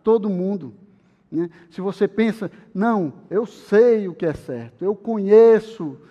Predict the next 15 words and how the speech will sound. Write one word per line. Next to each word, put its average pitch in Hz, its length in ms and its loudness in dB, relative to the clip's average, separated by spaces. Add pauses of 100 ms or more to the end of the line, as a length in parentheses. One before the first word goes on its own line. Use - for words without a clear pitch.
(240)
a 165 140 2
vontade 170 460 0
de 156 100 -10
Deus 143 380 -4
e 180 60 -18
por 190 220 -8
isso 233 360 -4 (400)
eu 190 60 -12
posso 240 280 -2
seguir 254 200 -2
em 277 100 2
frente, 233 560 -2 (420)
como 226 200 -4
um 247 60 -2
trator, 208 640 0